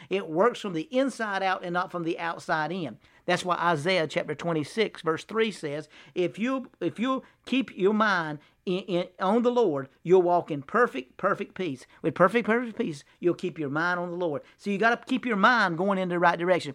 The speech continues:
Here's the only adversary. Your mind is the only adversary the enemy has to try to tempt you, to resist you, to get you to doubt, So what happened?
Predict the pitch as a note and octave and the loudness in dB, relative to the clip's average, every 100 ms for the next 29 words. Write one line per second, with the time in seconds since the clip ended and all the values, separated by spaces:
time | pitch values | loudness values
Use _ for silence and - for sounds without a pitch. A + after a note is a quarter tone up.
0 | - - - C4+ A3 A3+ G#3+ A3+ A#3 G3+ | -14 -8 2 4 4 2 2 2 2 0
1 | F#3+ D#3+ E3+ D3 D3+ - F3+ A3+ A#3+ F#3 | 0 -2 0 0 0 0 2 4 4 4
2 | D#3 - - E3 C#3+ F#3 G3+ A3+ F#3 E3+ | 0 -4 0 0 2 2 2 2 0 0
3 | E3+ D#3 D3 D#3+ G#3 G#3 F#3+ - F#3 D3+ | 2 2 2 -2 -2 0 -2 -4 -2 -2
4 | C3+ - - - E3 F3 E3+ D#3 - A3+ | -4 -8 -12 -4 0 2 2 2 -2 -4
5 | - C#3 C#3+ - - E3 D3+ B2+ G#3 G#3 | -4 -2 -2 -4 -4 0 2 0 -2 -2
6 | D3+ D3 D3 F3+ G#3 G#3 F3 D#3 D3 - | -2 -2 0 -2 -2 -4 2 2 2 -2
7 | _ _ _ _ _ _ _ - F3+ F3 | _ _ _ _ _ _ _ -2 2 4
8 | F#3 C3+ A#3 - | 4 2 -2 -2